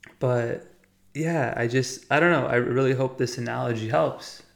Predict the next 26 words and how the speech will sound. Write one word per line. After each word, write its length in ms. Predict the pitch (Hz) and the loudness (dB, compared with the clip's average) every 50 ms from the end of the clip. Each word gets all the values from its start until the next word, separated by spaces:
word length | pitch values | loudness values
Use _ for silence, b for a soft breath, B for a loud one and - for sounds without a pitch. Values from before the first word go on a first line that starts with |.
| _ _ _ _ - | _ _ _ _ -6
And 460 | - 123 123 123 120 117 113 113 110 - - - - | -4 -2 0 0 -2 -2 -4 -6 -8 -12 -18 -20 -20
for, 720 | - - - - - 123 120 117 110 110 - - - - - _ _ | -20 -20 -12 -6 -2 0 2 2 0 0 -2 -6 -10 -14 -18 _ _
for 240 | - - - - 123 | -20 -14 -8 -6 -2
those 280 | 113 120 127 131 117 123 | 0 2 2 2 0 -2
of 100 | 113 110 | -2 -2
you 240 | 117 117 113 110 | 0 0 2 0
who 520 | 110 - 117 113 110 107 104 101 104 120 139 - - _ _ | 0 0 0 0 0 -2 -4 -6 -8 -12 -14 -18 -20 _ _
do 220 | - 131 147 156 151 | -2 0 2 2 4
like 240 | 131 117 113 113 - | 2 2 0 -2 -2
to 120 | - 117 | -4 -2
reflect 500 | 107 107 107 - - 113 110 110 - - | -2 -4 -4 -4 -2 -2 -2 -2 -2 -6
and 100 | - - | -6 -6
introspect, 640 | 123 117 123 123 - 120 - - - 113 117 113 - | -6 -6 -8 -8 -8 -10 -10 -6 -6 -6 -6 -6 -8
just 220 | - 127 120 - | -10 -10 -8 -4
know 220 | 131 143 156 160 139 | -2 0 0 0 0
that 420 | 113 113 110 110 110 - - B B B B B B B B B B | 0 -2 -2 -2 -4 -6 -8 B B B B B B B B B B
it's 80 | - | -4
not 120 | 185 180 170 | -2 0 0
always 240 | 156 139 123 - | 0 -2 -4 -6
fun, 340 | - - 160 156 127 101 101 104 | -4 -2 0 0 0 -2 -4 -8
right? 220 | 107 107 110 113 | -6 -6 -6 -6
You're, 140 | 113 107 107 | -6 -6 -4
like, 220 | 107 104 104 107 - - | -6 -6 -8 -10 -12 -10
looking 340 | 110 113 113 - 123 110 107 | -8 -8 -6 -6 -6 -6 -4
inward 560 | 110 113 117 117 113 110 110 110 107 107 107 | -2 -2 -2 0 0 0 0 0 0 -2 -4
or 240 | 107 101 101 101 104 | -6 -8 -10 -10 -12